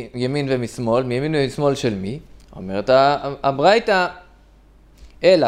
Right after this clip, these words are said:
של משה באמצע, חמש מנורות מימינה של המנורה של משה וחמ-, וחמש משמאלה של המנורה של משה."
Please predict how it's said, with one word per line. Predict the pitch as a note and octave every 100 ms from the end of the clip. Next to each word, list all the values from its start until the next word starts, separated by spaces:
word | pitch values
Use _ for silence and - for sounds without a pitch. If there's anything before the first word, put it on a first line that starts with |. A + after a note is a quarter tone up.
| G#2
של | - C#3+
משה | C#3 C3 G3 F#3+ E3+ A#2
באמצע, | A#2 D#3 G3+ G3 F3 D#3+ -
חמש | G3 A3 G3
מנורות | F3+ D#3+ D3 C3+
מימינה | A#2 G2+ A2 F3 G3+ E3+ - -
של | - D#3+
המנורה | D#3+ D#3 D3+ D3
של | D3
משה | C#3 C3 C#3 B2+
וחמ-, | A#2 A#2 A#2+ -
וחמש | A2+ B2 C#3 F3 D3+ C#3+ - - - - -
משמאלה | A#2+ - A#2 A#2+ B2+ B2 B2
של | - G#2+
המנורה | G2+ G#2 A2+ G#2+
של | -
משה." | G2+ G2+ -